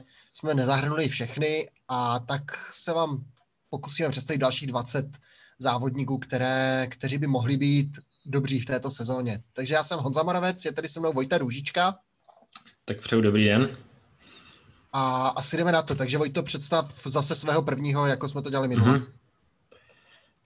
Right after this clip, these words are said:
Speaker 2: Tak, eh, jako prvního jsem tady vybral Michela Frolicha Honorea, což je takové jméno, které se objevilo až v loňské sezóně. Dříve se o něm moc neslyšelo. Je to závodník, který ale,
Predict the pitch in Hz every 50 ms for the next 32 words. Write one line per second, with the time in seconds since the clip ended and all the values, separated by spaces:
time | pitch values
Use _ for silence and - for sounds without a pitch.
0 | _ _ _ - 113 104 107 110 - - - 113 110 104 104 104 104 104 104 104
1 | 104 107 - - 107 107 110 131 - 131 123 120 123 123 127 123 123 - 131 127
2 | 127 123 127 123 120 117 120 113 110 117 120 120 120 120 117 - - - _ _
3 | _ 107 107 110 110 - 120 117 117 117 - 117 117 113 113 110 113 123 113 98
4 | 98 98 98 98 101 101 101 98 101 117 135 135 - - _ _ _ _ _ _
5 | - - 110 110 - - 117 113 113 110 110 113 - - - _ - 110 - -
6 | 110 113 113 113 113 110 107 107 110 110 110 113 113 110 104 - 127 107 107 107
7 | 107 107 110 110 104 113 104 110 107 107 107 - 123 117 110 113 107 101 104 104
8 | 107 107 110 104 98 107 104 107 104 107 107 104 - 107 92 107 107 107 110 110
9 | 110 107 107 107 110 113 113 - 110 98 - - 113 104 - 120 117 117 113 113
10 | 113 120 113 110 104 104 101 104 107 117 113 113 113 110 110 110 104 110 110 110
11 | 110 110 -